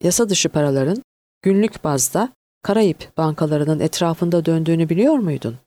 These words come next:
"Yüz milyarlardan bahsediyorum." "Samanlıkta iğne arayacağız yani," dedi Stone şüpheyle.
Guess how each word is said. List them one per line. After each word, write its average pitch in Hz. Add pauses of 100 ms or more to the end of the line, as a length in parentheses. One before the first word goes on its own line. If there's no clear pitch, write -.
(580)
"Yüz 202
milyarlardan 185
bahsediyorum." 127 (1200)
"Samanlıkta 196
iğne 196
arayacağız 131
yani," 120 (260)
dedi 135
Stone 131
şüpheyle. 123